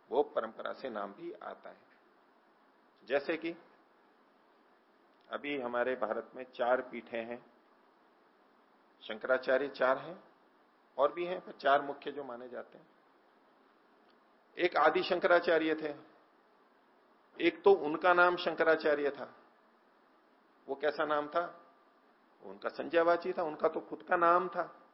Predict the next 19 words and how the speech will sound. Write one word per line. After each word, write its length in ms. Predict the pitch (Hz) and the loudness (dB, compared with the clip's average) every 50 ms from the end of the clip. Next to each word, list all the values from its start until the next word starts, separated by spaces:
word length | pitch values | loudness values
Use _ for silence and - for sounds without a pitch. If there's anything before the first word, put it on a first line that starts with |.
| _ _ _ _ _ _ _ _ _ _ _ _ _ _ _ _ _ _ _ _ _ _ _ _ - 120 | _ _ _ _ _ _ _ _ _ _ _ _ _ _ _ _ _ _ _ _ _ _ _ _ -4 -4
अब 120 | - - - | -4 -4 -4
चूंकि 200 | 160 160 185 180 | -10 -2 0 0
उन्होंने 300 | 170 165 170 170 170 165 | 2 2 2 2 0 0
चार 280 | 170 165 151 151 156 | 2 6 6 6 6
पीठें 360 | 156 - 151 147 151 156 151 139 | 4 0 -6 -6 -4 -4 -4 -4
स्थापित 480 | - - - 135 127 - 143 135 - | -2 2 4 4 4 2 -4 -8 -10
की 240 | - - 143 147 147 | -12 -10 -8 -2 2
और 180 | 147 143 135 139 | 4 4 4 4
अब 80 | 131 | 0
उस 220 | 131 127 123 - - | -2 -6 -10 -12 -6
परंपरा 480 | - 135 127 131 123 - 127 131 131 | -4 -2 -2 -2 -2 0 2 2 2
में 160 | 131 135 127 | 2 0 -4
जो 160 | 110 117 127 127 | -2 -2 -2 -2
भी 220 | 131 139 135 135 | -2 -4 -8 -8
उस 240 | 135 - 123 113 117 | -8 -12 -12 -10 -4
गद्दी 280 | 110 120 113 113 127 | -4 -4 -4 -4 -10
पे 140 | 123 - 127 | -8 -8 -6
बैठता 440 | 110 117 123 135 135 - - 139 123 | 0 2 2 2 2 0 0 0 0
है 220 | 110 104 98 98 | 0 0 -6 -10